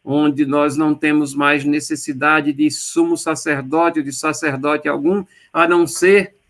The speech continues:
o nosso Senhor Jesus Cristo, supremo sumo sacerdote. Mas tudo isso aqui apontava pra Cristo.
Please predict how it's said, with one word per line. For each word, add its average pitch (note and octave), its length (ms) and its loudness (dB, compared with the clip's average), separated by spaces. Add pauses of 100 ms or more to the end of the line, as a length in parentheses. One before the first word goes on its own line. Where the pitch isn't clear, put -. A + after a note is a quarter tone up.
(160)
o C#3+ 120 -4
nosso E3 340 2
Senhor D#3 280 2
Jesus C#3 400 -4
Cristo, D#3 380 -2
supremo E3 640 -2
sumo E3+ 440 0
sacerdote. D3 1000 -4 (240)
Mas D#3 280 0
tudo D4+ 320 4
isso C#4+ 240 6
aqui A3 260 2
apontava G#3 960 2 (260)
pra F#3 200 0
Cristo. F3+ 840 -4